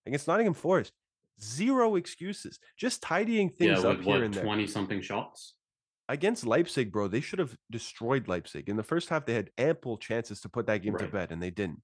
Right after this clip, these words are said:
Speaker 1: And then they ended up tying. And a tie for Man City in the Champions League in the first leg, that's a loss. That's
Speaker 2: What
Speaker 1: a
Speaker 2: I do
Speaker 1: loss.
Speaker 2: put in City's favor, though, is how convincingly they beat Arsenal, which is third on your list.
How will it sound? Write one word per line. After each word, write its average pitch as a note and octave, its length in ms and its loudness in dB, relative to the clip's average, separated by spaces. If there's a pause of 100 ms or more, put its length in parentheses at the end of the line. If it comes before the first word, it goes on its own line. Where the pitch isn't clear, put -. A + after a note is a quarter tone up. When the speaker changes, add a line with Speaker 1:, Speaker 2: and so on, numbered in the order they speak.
(260)
Speaker 1:
And G2+ 100 0
then A2+ 100 2
they A#2+ 120 4
ended A2+ 160 2
up - 80 -8
tying. F#2+ 320 -6 (180)
And A2+ 80 2
a G2+ 60 2
tie D3+ 320 2
for D#3 140 -2
Man C3 140 2
City C#3 200 -2
in C#3 60 0
the B2 60 0
Champions A#2 380 -6
League B2 120 -4
in A#2 60 -2
the G#2+ 60 -4
first A2+ 300 -8
leg, A#2 160 -4
that's A2 140 -6
a A#2 40 -4
loss. F#2+ 380 -6 (720)
That's A#2 80 0
Speaker 2:
What D3 140 6
Speaker 1:
a D#3+ 60 6
Speaker 2:
I D3+ 80 6
do C#3 80 6
Speaker 1:
loss. - 160 2
Speaker 2:
put D3 260 4
in C3 240 6
City's B2+ 340 0
favor, A2+ 260 2
though, C#3 220 2
is A2 220 2
how B2+ 240 -4
convincingly G#2+ 640 -2
they F#2 160 -6
beat F#2+ 240 -8
Arsenal, F#2 500 -6
which F#2 220 -4
is F2+ 200 -8
third F#2+ 240 0
on E2+ 140 -4
your - 140 -6
list. - 300 -10